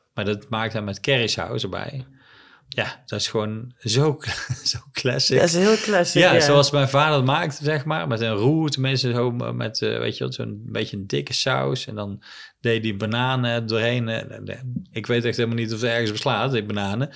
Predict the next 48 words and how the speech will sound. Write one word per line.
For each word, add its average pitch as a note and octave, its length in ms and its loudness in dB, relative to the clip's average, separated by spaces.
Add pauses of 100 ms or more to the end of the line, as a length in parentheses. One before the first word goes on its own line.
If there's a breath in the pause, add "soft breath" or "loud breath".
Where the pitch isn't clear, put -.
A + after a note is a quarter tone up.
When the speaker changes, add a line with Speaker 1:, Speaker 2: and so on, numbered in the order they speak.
(220 loud breath)
Speaker 1:
Maar A#2+ 120 0
dat A#2 220 -2
maakte C3+ 460 0
het, A#2 160 -8
zeg A2+ 120 0
Speaker 2:
Je C#3+ 80 2
Speaker 1:
maar, D#3 80 4
Speaker 2:
was D#3 180 0
gewoon D3+ 180 4
Speaker 1:
heel C#3+ 200 6
erg D3+ 180 6
van D#3 140 4
Speaker 2:
keilekker. A#2+ 280 4
Speaker 1:
hem. G#2 120 -4
Ja. B2+ 160 2
Speaker 2:
Ja. D#3+ 220 4 (500 loud breath)
Speaker 1:
Ja, B2 140 2
zoiets. D3+ 720 4 (480 soft breath)
Maar A#2 100 0
ja, A2+ 60 0
de, A2+ 180 2
ja, A#2 220 -2
als A#2 160 0
ik - 80 -12
op G2+ 140 -8
death G2+ 180 0
row A2+ 220 4
zou C#3 160 0
vragen, C3+ 400 -2 (140)
dan A2+ 180 0
zou G2+ 160 0
ik G2+ 60 -6
dat G#2 120 -2
niet A2 180 -2
kunnen A#2+ 540 -2 (400)
vragen. B2+ 760 0 (160)
Maar G#2+ 160 -8
mijn G2 140 -4
vader G#2 280 -2
leeft D#3 200 4
niet C3+ 80 4
meer, G#2 160 0
dus G2 120 0
ik - 200 -2
Speaker 2:
Je - 160 -8
Speaker 1:
dat - 20 2
Speaker 2:
kan F#3 260 4
ze F#3+ 260 2